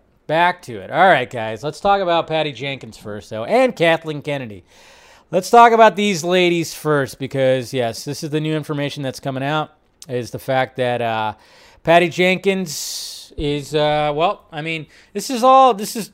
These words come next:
what's interesting, though. It's like nothing's official yet, so take everything with a grain of salt, as per usual. This is all Puck News, apparently. This is where all this is coming from. So this is where all, like, this, where, where the Kathleen Kennedy thing was coming from, where everything's coming from. But, um,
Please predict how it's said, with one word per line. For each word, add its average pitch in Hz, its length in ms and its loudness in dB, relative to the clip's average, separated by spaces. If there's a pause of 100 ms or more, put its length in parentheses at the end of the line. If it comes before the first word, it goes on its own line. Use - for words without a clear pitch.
what's 208 220 0
interesting, 147 440 -4
though. 113 220 -8
It's 123 140 -12
like 131 200 -8
nothing's 214 400 -6
official 165 480 -2
yet, 131 340 -4
so 135 180 -6
take 175 280 -8
everything 220 380 -2
with 185 100 -4
a 151 40 -6
grain 127 180 -4
of 110 80 -12
salt, 107 320 -6
as 120 220 -2
per - 140 -12
usual. 117 560 -10 (720)
This 160 140 -10
is 185 80 -4
all 190 440 4 (320)
Puck 220 300 2
News, 180 400 -4
apparently. 123 540 -6
This 117 200 -14
is 151 120 -8
where 160 200 0
all 151 180 4
this 139 180 -12
is 120 80 -16
coming 139 260 -8
from. 95 280 -16 (600)
So - 120 -16
this 131 160 -8
is 139 60 -8
where 160 200 8
all, 170 240 10
like, 147 260 2
this, - 440 -12 (240)
where, 147 200 0
where 147 200 0
the 127 80 0
Kathleen 151 400 0
Kennedy 202 340 -2
thing 208 200 -6
was 196 120 -6
coming 196 220 -6
from, 185 220 -4
where 147 100 0
everything's 147 340 -2
coming 151 200 -6
from. 147 200 -4
But, 127 140 0
um, 117 440 0